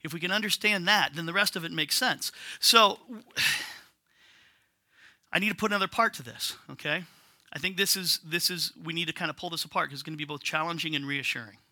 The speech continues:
Okay, there's gonna be parts of this message where we hear that God has a plan and you're not gonna like what I say. Not because it's not bi-, not 'cause it's not biblical, not 'cause I'm, like, preaching heresy or anything, all right? But you're just not gonna like it.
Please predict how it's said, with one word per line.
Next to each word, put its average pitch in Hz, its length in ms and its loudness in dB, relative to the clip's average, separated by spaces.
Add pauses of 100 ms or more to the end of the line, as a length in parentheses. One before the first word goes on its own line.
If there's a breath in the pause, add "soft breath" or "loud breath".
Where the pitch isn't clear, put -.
(440)
Okay, 151 140 -2
there's 147 120 -6
gonna 208 140 4
be 208 80 2
parts 190 380 4
of 196 80 -4
this 175 200 -2
message 165 400 0
where 160 120 -2
we 151 80 -2
hear 170 160 0
that 160 80 -8
God 165 180 0
has 170 180 6
a 143 40 -6
plan 170 240 -2
and 165 100 -2
you're 156 80 0
not 156 180 2
gonna 156 140 -4
like 160 220 2
what 139 100 -4
I 120 80 -14
say. - 300 -4 (1200 soft breath)
Not 175 200 6
because 208 180 -2
it's 175 140 0
not 175 200 2
bi-, 156 80 -4
not 165 220 0
'cause 190 140 -6
it's 180 80 -2
not 196 140 -4
biblical, 147 340 -6
not 143 160 -4
'cause - 120 -14
I'm, 147 220 -10
like, 131 160 -16
preaching 151 280 -10
heresy 135 420 -4
or 113 40 -12
anything, 113 360 -18 (420 soft breath)
all 131 80 -2
right? 123 280 0 (240 soft breath)
But 156 100 -4
you're 185 80 0
just 285 180 0
not 190 180 4
gonna 160 140 -2
like 131 260 0
it. 104 80 -20